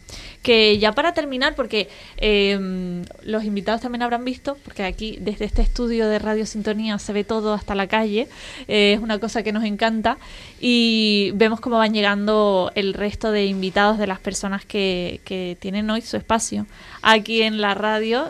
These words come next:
Tenemos ya las personas de Asoma Samen fuera, así que eso significa que, que tenemos que ir, eh,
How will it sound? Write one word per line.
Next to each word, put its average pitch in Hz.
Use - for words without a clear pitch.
Tenemos 208
ya 226
las 214
personas 208
de 202
Asoma 208
Samen 202
fuera, 233
así -
que -
eso 202
significa 226
que, 208
que 214
tenemos 202
que 214
ir, 202
eh, 190